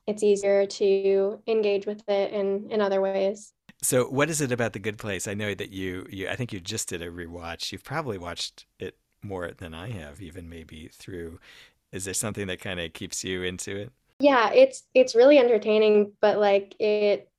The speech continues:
Speaker 1: it goes beyond that. Like, I think most people can relate to all the characters, and there's just lots of twists and turns and new things to find with each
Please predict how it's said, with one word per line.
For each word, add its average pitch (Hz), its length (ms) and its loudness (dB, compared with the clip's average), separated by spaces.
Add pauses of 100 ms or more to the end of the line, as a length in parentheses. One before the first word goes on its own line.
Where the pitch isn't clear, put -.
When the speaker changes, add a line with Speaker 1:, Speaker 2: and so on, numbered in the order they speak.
(180)
Speaker 1:
it 233 200 6
goes 240 340 4
beyond 202 380 2
that. 190 180 -2
Like, 190 200 0
I 202 120 0
think 202 480 -6 (240)
most 220 200 2
people 214 300 0
can 208 160 -2
relate 202 540 2
to 202 640 2 (640)
all 208 160 0
the 202 100 2
characters, 196 920 2
and 196 600 -2 (180)
there's 233 180 8
just 226 160 6
lots 208 280 4
of 220 400 4 (180)
twists 214 380 4
and 190 160 6
turns 202 460 6
and 196 380 4 (340)
new 220 180 10
things 208 260 2
to 202 80 2
find 190 680 2
with 202 220 0
each 202 560 -2